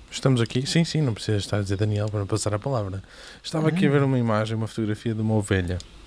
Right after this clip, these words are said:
Speaker 1: São animais fofinhos. E nós comprámos um, um dragão agora para, para o Nathan porque, hum,
Speaker 2: Um peluche?
Speaker 1: Não, foi um dragão a sério.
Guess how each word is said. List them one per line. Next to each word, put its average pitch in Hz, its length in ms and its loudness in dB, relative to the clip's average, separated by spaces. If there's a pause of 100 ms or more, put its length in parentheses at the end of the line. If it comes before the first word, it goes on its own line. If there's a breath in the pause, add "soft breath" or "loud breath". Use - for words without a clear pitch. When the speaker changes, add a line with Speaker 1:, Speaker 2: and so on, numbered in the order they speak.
(840)
Speaker 1:
São - 180 4
animais 127 260 8
fofinhos. - 560 -2 (1700 loud breath)
E 113 60 0
nós 120 160 8
comprámos 104 460 2
um, 98 280 0
um 101 80 0
dragão 90 500 0
agora 87 320 -2
para, 90 260 -4 (140)
para 92 140 0
o 87 40 2
Nathan 87 460 0
porque, 98 400 -4
hum, 95 480 -2 (160)
Speaker 2:
Um 156 60 4
peluche? 131 520 4 (840)
Speaker 1:
Não, 98 280 4
foi 117 200 2
um 113 60 6
dragão 104 300 6
a 101 40 2
sério. 80 360 -2